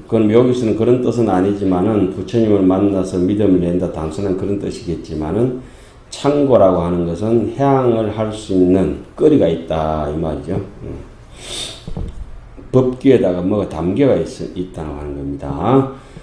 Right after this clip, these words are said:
강념 자재 천왕은 또 능히 일체 중생들로 하여금 법을 듣고 믿고 기쁘게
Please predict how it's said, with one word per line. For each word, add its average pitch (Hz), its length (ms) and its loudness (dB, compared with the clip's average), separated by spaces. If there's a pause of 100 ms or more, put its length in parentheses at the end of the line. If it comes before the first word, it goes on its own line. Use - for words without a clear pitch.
(200)
강념 127 680 6
자재 113 400 4
천왕은 107 800 0
또 113 800 2 (120)
능히 107 360 0
일체 104 480 0
중생들로 98 680 -2
하여금 90 800 -4
법을 139 400 0
듣고 147 540 -4 (680)
믿고 110 640 -6 (300)
기쁘게 120 880 0